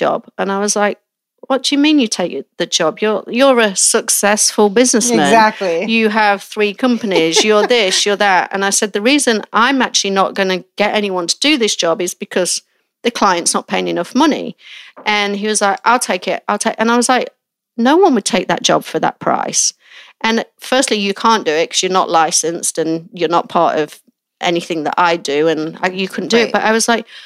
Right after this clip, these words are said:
Speaker 1: "Why would you want to be on the road with somebody and take a really cheap ass job?"
Speaker 2: That was a warning sign. That one you shouldn't have missed. <laughs>
Speaker 1: Yeah, I, well, I kind of, I, I'd already picked up on these, and I
Speaker 2: Yeah.
Speaker 1: was already kind of,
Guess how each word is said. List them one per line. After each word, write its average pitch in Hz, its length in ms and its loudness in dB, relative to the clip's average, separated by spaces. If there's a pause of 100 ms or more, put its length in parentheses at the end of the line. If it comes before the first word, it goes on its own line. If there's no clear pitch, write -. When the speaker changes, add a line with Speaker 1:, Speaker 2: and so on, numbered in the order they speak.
(200)
Speaker 1:
"Why 269 280 4
would 311 320 0
you 220 220 0
want 214 420 2 (140)
to 151 320 0 (360)
be 247 140 6
on 262 140 4
the 233 80 2
road 220 280 2
with 180 120 -2
somebody 165 720 -2
and 196 140 0
take - 320 0
a 202 60 0
really 233 460 4 (160)
cheap - 460 0 (160)
ass 202 300 0
job?" 175 460 0
Speaker 2:
That 240 360 4
was 226 240 4
a 214 100 4
warning 185 420 -2
sign. 151 640 -4
That 196 200 6
one 208 180 0
you 196 100 -4
shouldn't 160 300 -8
have 156 100 -6
missed. 147 560 -4
<laughs> - 40 -18
Speaker 1:
Yeah, 220 380 4
I, 262 360 2
well, 247 120 6
I 262 160 4
kind 285 300 0
of, - 60 -8 (140)
I, 226 300 0
I'd 233 180 2
already 277 380 2
picked - 320 -4
up 208 180 -6
on 175 140 -6
these, 143 360 -6
and 185 140 2
I 180 120 4
Speaker 2:
Yeah. 160 40 2
Speaker 1:
was 170 140 0
already 190 440 2
kind 180 340 0
of, 160 260 0